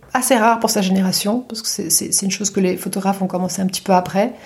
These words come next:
Euh, mais lui, bon, il l'a fait, à tort ou à raison, je ne sais pas. En tout cas, c'est, c'est, c'est, c'est le propre du, du, de photo éditée, c'est qu'après, on ne peut plus jamais revenir en arrière, ce qui est un petit peu compliqué pour moi parfois,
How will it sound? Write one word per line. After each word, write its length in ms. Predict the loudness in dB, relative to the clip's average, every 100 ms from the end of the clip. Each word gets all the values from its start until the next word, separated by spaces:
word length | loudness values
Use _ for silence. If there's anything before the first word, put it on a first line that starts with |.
| -20 -20 -20 -20 -20 0
Euh, 320 | 4 6 6 4
mais 200 | 6 6
lui, 540 | 6 6 6 6 4 0
bon, 180 | -4 0
il 120 | 0
l'a 80 | 0
fait, 260 | 0 2
à 100 | 2
tort 260 | 4 4 6
ou 60 |
à 60 | 4
raison, 380 | 2 0 0 -2
je 120 | -6
ne 60 | -4
sais 140 | -2
pas. 220 | 0 0 -2
En 20 |
tout 140 | -14 -6
cas, 100 | -4
c'est, 260 | -4 -4
c'est, 320 | -6 -10 -12 -12 -12 -12 -10
c'est, 300 | -10 -10 -10
c'est 140 | -4
le 120 | -4
propre 360 | 2 2 4 2
du, 160 | 2
du, 220 | -2 -2 -2
de 640 | -2 -4 -2 -2 -4 -6 -10 -12
photo 520 | -6 -2 2 2 4
éditée, 520 | 2 2 2 4 4
c'est 160 | 2 0
qu'après, 260 | 0 4
on 40 | 4
ne 40 |
peut 100 | 2
plus 280 | 0 4 6
jamais 260 | 6 6 4
revenir 320 | 4 6 6
en 100 | 6
arrière, 320 | 4 2 -2
ce 100 | -10
qui 80 | -10
est 40 | -10
un 40 |
petit 140 | -8
peu 120 | -4 -2
compliqué 440 | -2 -4 -4 -4
pour 140 | -2
moi 180 | 0 0
parfois, 400 | -2 0 2 2